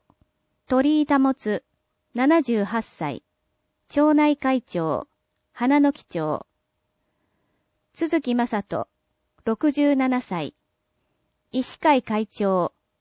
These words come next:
教育委員会委員。明治本町。井上俊一、七十六歳。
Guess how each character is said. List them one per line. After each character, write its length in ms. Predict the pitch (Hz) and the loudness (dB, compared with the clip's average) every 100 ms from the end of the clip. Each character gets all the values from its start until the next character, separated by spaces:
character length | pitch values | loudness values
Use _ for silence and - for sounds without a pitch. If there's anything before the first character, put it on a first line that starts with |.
| _ _ | _ _
教 320 | 311 311 311 | 4 6 4
育 260 | 302 294 | 2 0
委 60 | 294 | 2
員 260 | 302 294 262 | 4 4 2
会 400 | 190 180 165 - | -2 -4 -4 -6
委 260 | 262 240 185 | -4 -2 -2
員。 220 | 151 - _ _ _ _ _ _ _ | -6 -10 _ _ _ _ _ _ _
明 240 | 269 302 302 | 2 2 4
治 140 | 285 | 0
本 280 | 269 277 226 | 2 0 0
町。 380 | 175 - 131 _ _ _ _ _ _ _ _ _ _ _ _ _ _ _ _ | -4 -8 -12 _ _ _ _ _ _ _ _ _ _ _ _ _ _ _ _
井 120 | 214 262 | -2 2
上 380 | 320 311 294 | 4 4 4
俊 340 | 285 277 262 254 | 2 0 0 0
一、 400 | 247 - 220 - _ _ _ - | -2 -4 -6 -6 _ _ _ -4
七 280 | 247 311 | 2 4
十 240 | 302 269 226 | 4 2 2
六 200 | 196 - | 0 -4
歳。 360 | - 175 - | -6 -6 -6